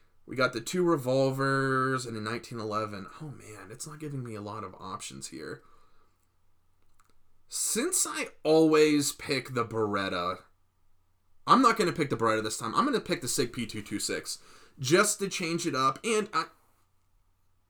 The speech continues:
it's single action, double action. You know, the manual of arms is very similar to the Beretta. It's very similar to all the gun-, I'm used to that style.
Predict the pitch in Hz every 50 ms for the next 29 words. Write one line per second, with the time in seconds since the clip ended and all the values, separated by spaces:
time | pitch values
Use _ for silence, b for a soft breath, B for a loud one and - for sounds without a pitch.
0 | _ _ - 165 143 - - - 160 156 160 156 151 156 147 - 151 143 131 131
1 | 156 165 165 170 170 170 165 165 - - - 165 165 160 160 160 160 165 160 165
2 | 143 107 - - 127 127 123 127 123 117 113 110 117 113 117 120 113 107 104 107
3 | 107 107 107 101 104 101 95 98 98 95 104 104 104 107 - - 110 101 104 107
4 | 101 - 110 101 104 95 101 98 98 101 101 101 101 98 117 143 156 156 - 165
5 | 147 143 131 127 120 120 120 113 101 113 104 - 127 123 113 107 123 123 - -
6 | - - 117 90 98 107 - - - 107 101 98 98 98 98 -